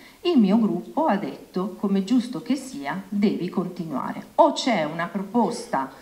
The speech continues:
un nome, si ragiona su quello che è andato bene, quello che non è andato bene, si fanno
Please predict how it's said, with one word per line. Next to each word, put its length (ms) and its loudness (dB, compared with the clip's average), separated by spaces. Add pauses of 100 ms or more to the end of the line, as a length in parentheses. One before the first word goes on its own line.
(200)
un 280 8
nome, 600 4
si 240 2
ragiona 680 4
su 220 -10
quello 320 4
che 120 0
è 20 6
andato 320 0
bene, 340 2
quello 220 -2
che 100 -6
non 220 -4
è 20 -6
andato 320 -8
bene, 480 2
si 220 -8
fanno 500 2